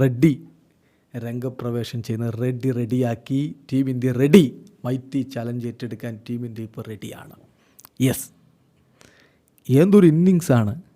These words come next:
നിതീഷ് കുമാർ റെഡ്ഡി കളിച്ചുകൊണ്ടിരിക്കുന്നത്. ഒടുവിൽ ബാഡ് ലൈറ്റ്, ഏഹ്, കളി നിർത്തിവെച്ചു, മഴ വന്നു. അപ്പോൾ റെയിൻ ഡിലേയിൽ നിൽക്കുകയാണ്. ഇനിയിപ്പോൾ ഒരു സെഷൻ കൂടി ഇന്നത്തെ ദിവസം ബാക്കിയുണ്ട്.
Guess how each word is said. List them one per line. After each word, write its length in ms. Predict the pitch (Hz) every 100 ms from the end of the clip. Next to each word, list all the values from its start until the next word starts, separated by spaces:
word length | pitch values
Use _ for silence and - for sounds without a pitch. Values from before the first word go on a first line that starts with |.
| _
നിതീഷ് 340 | 123 117 127 -
കുമാർ 280 | 123 113 107
റെഡ്ഡി 300 | 117 107 110 120
കളിച്ചുകൊണ്ടിരിക്കുന്നത്. 840 | 110 - 117 101 - 110 117 127 _ _ _ _ _ _ _ -
ഒടുവിൽ 260 | 123 127
ബാഡ് 360 | 123 127 117 127
ലൈറ്റ്, 260 | 127 123 147 208 _ _ _ _
ഏഹ്, 140 | 117 117 123
കളി 120 | 127
നിർത്തിവെച്ചു, 500 | 127 123 131 120 151
മഴ 180 | 127 117
വന്നു. 360 | 127 113 143 226 _ _
അപ്പോൾ 160 | 160 143
റെയിൻ 240 | 143 160
ഡിലേയിൽ 340 | 160 160 160
നിൽക്കുകയാണ്. 600 | 156 135 127 147 127 117
ഇനിയിപ്പോൾ 380 | 131 123 123 131
ഒരു 60 | 127
സെഷൻ 320 | 123 - 131
കൂടി 200 | 131 131
ഇന്നത്തെ 220 | 117 123
ദിവസം 320 | 123 117 123
ബാക്കിയുണ്ട്. 540 | 110 110 110 127 101